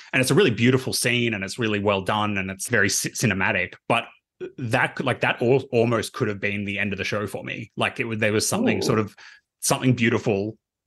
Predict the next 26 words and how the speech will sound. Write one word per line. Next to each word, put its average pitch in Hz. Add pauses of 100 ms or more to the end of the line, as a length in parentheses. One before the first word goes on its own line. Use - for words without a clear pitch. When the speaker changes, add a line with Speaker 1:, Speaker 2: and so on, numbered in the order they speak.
(120)
Speaker 1:
beautiful 180
slash, -
like, 95
terrifying 98 (260)
about 104 (480)
Roman 110
being 101
pushed -
around 104
and 98
completely 110
out 107
of 101
his 98
comfort 104
zone 104
and 104
just 98
sort 110
of, 101
like, 104
wandering 104
off 92
into 104
the 101
dark 98